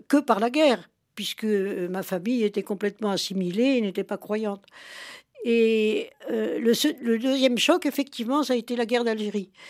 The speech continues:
Parce qu'évidemment, j'étais contre la colonisation, comme, euh, la plupart des, des, des jeunes de, de mon époque.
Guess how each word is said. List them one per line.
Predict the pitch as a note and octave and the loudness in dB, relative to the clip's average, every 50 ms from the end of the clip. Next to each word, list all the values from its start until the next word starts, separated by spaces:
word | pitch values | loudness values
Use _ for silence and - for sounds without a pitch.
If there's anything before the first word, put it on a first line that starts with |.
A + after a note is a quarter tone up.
| - - - - - | -20 -20 -20 -18 -12
Parce | - F3+ - | -12 -10 -6
qu'évidemment, | G3+ F#3+ F#3 G3 G3+ G#3+ G#3 A3 A3 G#3 F#3 | -6 -6 -4 0 2 2 2 2 2 0 0
j'étais | - F#3+ G3 F3+ - G#3 G3 F#3+ F3+ F3 - - | -2 -4 -6 -4 -2 0 2 2 2 0 -2 -4
contre | - G#3 G#3 - - F#3 | -6 -6 -6 -4 -4 -6
la | F3+ | -4
colonisation, | F3 - F3+ F3 F3+ E3+ F3+ F3+ G3+ F#3+ - - C#4+ D#4 F4 F4+ | -4 -4 -4 -4 -4 -2 0 0 0 0 0 2 4 4 4 4
comme, | F4+ - G#3+ F#3 E3+ E3 D#3+ | 2 -2 -6 -6 -4 -4 -4
euh, | D#3+ D#3+ D#3 D3+ D3+ D3+ | -2 -2 -2 -2 -4 -6
la | E3+ F3 | -8 -10
plupart | D#3+ - F#3 E3+ - G#3 F3+ | -10 -10 -10 -6 -6 -6 -6
des, | D#3+ E3 D#3 D#3 D3+ D3 D#3 E3 | -4 -2 -2 -2 -2 -4 -6 -6
des, | D3 D#3+ E3 D#3 D3+ E3+ D#3+ | -6 -6 -6 -6 -8 -10 -10
des | D3+ E3+ E3 | -8 -8 -6
jeunes | C#3 D3 G3 G3 F3 F3+ E3 D3 | -2 0 0 0 0 0 -2 -2
de, | D#3 D3+ D3 C#3+ D3 | -2 -2 -2 -4 -6
de | D#3 D#3 D3+ | -6 -6 -4
mon | E3 E3 E3+ | -4 -2 -2
époque. | F#3 F#3+ - B3 D4 E4+ E4 - | -4 -2 2 2 2 2 0 -4